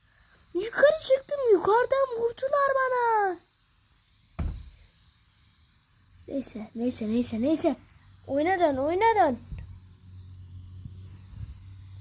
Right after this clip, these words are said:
Tamam, oyuna döner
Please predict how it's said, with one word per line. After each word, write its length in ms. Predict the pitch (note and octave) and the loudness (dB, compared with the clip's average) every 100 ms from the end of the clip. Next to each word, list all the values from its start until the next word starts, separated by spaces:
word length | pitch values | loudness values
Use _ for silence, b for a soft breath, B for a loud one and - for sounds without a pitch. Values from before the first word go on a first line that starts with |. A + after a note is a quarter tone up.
| - - - - _ - _ _ - - - - - - | -20 -20 -20 -20 _ -20 _ _ -20 -20 -20 -20 -20 -14
Tamam, 180 | A3+ - _ - - A3+ | -14 -14 _ -20 -16 -4
oyuna 320 | A3+ C4+ A#3 | 0 0 2
döner 320 | A#3 D4 | 0 0